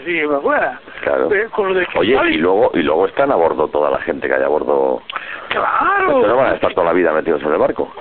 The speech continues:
Speaker 1: Ahí está, yo ya les dije.
Speaker 2: Los del
Speaker 1: Oye.
Speaker 2: Ibaizabal ya los vais a sacar, ¿no?
Speaker 1: Sí, eso sí, pero Serafín no quiere salir, si el inspector.
Speaker 2: Sí.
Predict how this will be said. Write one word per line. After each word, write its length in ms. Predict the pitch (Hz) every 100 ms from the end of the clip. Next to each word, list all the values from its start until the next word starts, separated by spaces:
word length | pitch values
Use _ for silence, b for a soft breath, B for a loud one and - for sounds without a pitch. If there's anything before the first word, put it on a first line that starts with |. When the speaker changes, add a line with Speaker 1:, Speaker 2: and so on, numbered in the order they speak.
| -
Speaker 1:
Ahí 180 | 175 147
está, 520 | - - 277 277 180 - - -
yo 60 | 196
ya 120 | 285
les 140 | 185 208
dije. 320 | 311 110 - -
Speaker 2:
Los 180 | 90
del 120 | 82 90
Speaker 1:
Oye. 80 |
Speaker 2:
Ibaizabal 420 | 90 90 120 127 135
ya 60 |
los 100 | 131
vais 180 | 98 92
a 80 | 80
sacar, 280 | 82 123 107
¿no? 200 | 98 156
Speaker 1:
Sí, 140 | -
eso 220 | 165 208 311
sí, 340 | 320 254 143 -
pero 160 | 185
Serafín 400 | - 190 - 302
no 60 | 302
quiere 280 | 240 208 160
salir, 360 | 220 302 190 156
si 60 |
el 340 | 170 160 160 180
inspector. 540 | - 185 240 262 147 - - -
Speaker 2:
Sí. 220 | 87